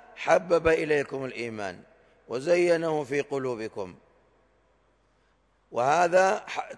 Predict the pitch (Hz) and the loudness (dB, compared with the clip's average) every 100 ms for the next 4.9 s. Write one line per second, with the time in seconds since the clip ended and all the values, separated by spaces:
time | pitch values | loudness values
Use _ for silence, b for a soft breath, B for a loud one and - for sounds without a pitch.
0 | - - 156 - 160 143 160 196 220 226 | -14 -6 -4 0 -2 -2 4 6 8 6
1 | - - - _ _ _ _ _ _ _ | 0 -20 -20 _ _ _ _ _ _ _
2 | _ _ _ _ _ _ _ _ _ _ | _ _ _ _ _ _ _ _ _ _
3 | _ 135 151 180 - 196 202 202 190 185 | _ -2 0 -2 0 6 6 6 2 0
4 | - 226 226 208 196 185 196 - | 6 6 6 2 2 2 0 -4